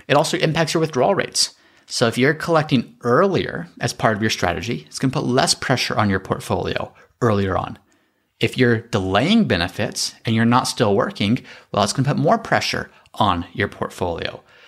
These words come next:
So do you have a withdrawal strategy that's designed to sustain that or withstand that, knowing that it's gonna impact your withdrawal rate? It's also gonna impact your asset allocation. So depending on how you choose to collect Social Security,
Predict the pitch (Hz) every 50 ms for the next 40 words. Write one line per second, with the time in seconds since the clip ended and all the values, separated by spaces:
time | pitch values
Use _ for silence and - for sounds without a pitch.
0 | - - - - 135 123 127 127 135 139 131 135 135 135 131 - - 123 113 117
1 | 120 135 147 - - - 101 101 101 98 117 107 110 107 - - 113 104 98 -
2 | 92 85 90 90 92 - - - - 117 101 92 92 - - 107 101 - - -
3 | - 107 123 127 110 101 92 92 90 - - - - 156 185 196 156 107 104 110
4 | - - - - - - - - 120 110 117 143 165 139 104 101 107 104 98 101
5 | - - - 117 - 98 92 - - - - - 101 101 - - 185 - 190 127
6 | 98 - - - - _ _ _ _ _ _ _ - - - - - - 156 170
7 | - - 185 175 - 147 147 156 165 156 - - - 135 131 131 - - - 123
8 | 120 123 127 - - 110 - - - - - - - - - - - - - -
9 | - 151 139 - - 123 135 - - 170 185 196 202 185 160 147 - 160 160 165
10 | 165 160 151 151 - 156 147 135 139 147 143 - 139 127 - - 131 123 - -
11 | - - - - - - 170 202 202 131 101 98 104 -